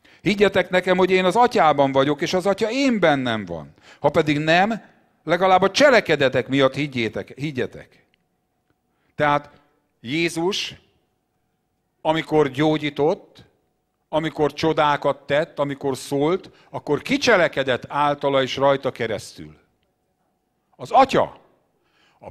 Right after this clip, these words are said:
benne lévő atya, akivel Jézus egy volt, a benne lévő atya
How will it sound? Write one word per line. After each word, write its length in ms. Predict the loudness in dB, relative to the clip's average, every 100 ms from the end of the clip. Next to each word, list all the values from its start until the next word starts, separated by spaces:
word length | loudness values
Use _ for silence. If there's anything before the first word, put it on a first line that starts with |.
| 0
benne 420 | 2 2 0 -2
lévő 580 | 0 0 -2 -2 -4 -4
atya, 540 | -2 -2 2 2 2 0
akivel 380 | -4 -2 -2 0
Jézus 380 | -2 -4 -6
egy 260 | -4 -4 -4
volt, 380 | -2 -2 -2 -10 _ _ _ _
a 60 | -8
benne 420 | 0 2 2 0
lévő 380 | 2 2 2 2
atya 500 | 2 2 2 0